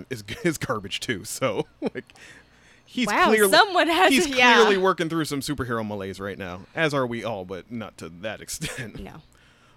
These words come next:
Speaker 1: But I mean, whatever. If it's, it's the same thing it always is, right? Like, if y'all wanna go see it, y'all are gonna go see it.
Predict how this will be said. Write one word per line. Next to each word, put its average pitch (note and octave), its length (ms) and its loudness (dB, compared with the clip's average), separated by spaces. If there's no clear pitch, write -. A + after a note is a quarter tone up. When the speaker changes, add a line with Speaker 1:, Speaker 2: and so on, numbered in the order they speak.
Speaker 1:
But E3 140 0
I D#3 60 0
mean, D#3 180 -4
whatever. A#2 680 -8
If - 360 -8
it's, - 320 -12
it's - 180 -10
the C3 140 -12
same C#3 380 -4
thing C3 220 -4
it A#2 80 -4
always G2 300 -4
is, F2 200 -12
right? G#2+ 260 -8
Like, F#2+ 320 -12
if - 120 -14
y'all C#3+ 200 4
wanna E3+ 200 4
go C#3+ 140 2
see G#2+ 240 -6
it, G2 100 -10
y'all G2 200 -8
are G2 80 -12
gonna F#2 180 -16
go - 140 -16
see - 160 -20
it. - 140 -20